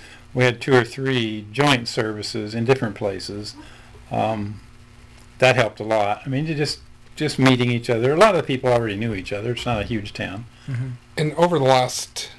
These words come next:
Speaker 3: couple of years, we've done different things together, ministry things, as far as combined services, and I and my wife have come over and preached, and even,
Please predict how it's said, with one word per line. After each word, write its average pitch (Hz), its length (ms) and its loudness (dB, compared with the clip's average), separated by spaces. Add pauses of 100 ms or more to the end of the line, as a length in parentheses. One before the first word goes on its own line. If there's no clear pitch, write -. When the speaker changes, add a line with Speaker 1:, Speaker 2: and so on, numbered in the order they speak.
(220)
Speaker 3:
couple 139 260 2
of 117 140 -4
years, 139 260 0
we've 120 260 -6
done 123 480 0 (840)
different 139 400 2
things 131 280 -4
together, 123 520 -4
ministry 127 540 -4
things, 113 440 -10
as 120 120 -8
far 117 280 -2
as 113 280 -8 (1160)
combined 156 440 4
services, 120 1080 -6
and 117 600 -6 (1000)
I 151 180 4
and 139 160 -2
my 131 120 0
wife 127 300 0
have 123 140 -8
come 127 220 -2
over 120 260 -2
and 117 140 -6
preached, - 640 -2 (100)
and 120 480 -2 (420)
even, 127 540 -2